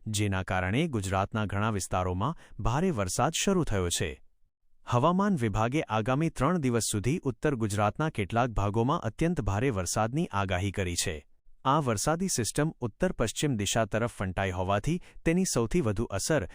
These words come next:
રાજસ્થાનના દક્ષિણ ભાગો અને ઉત્તર ગુજરાતમાં જોવા મળશે,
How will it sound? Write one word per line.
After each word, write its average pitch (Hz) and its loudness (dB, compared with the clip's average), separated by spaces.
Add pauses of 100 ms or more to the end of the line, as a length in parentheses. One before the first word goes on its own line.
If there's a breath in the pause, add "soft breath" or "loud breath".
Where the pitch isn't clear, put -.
(140 loud breath)
રાજસ્થાનના 123 2
દક્ષિણ 104 0
ભાગો 113 0 (140 loud breath)
અને 151 2
ઉત્તર 180 0
ગુજરાતમાં 117 0
જોવા 101 0
મળશે, 90 -2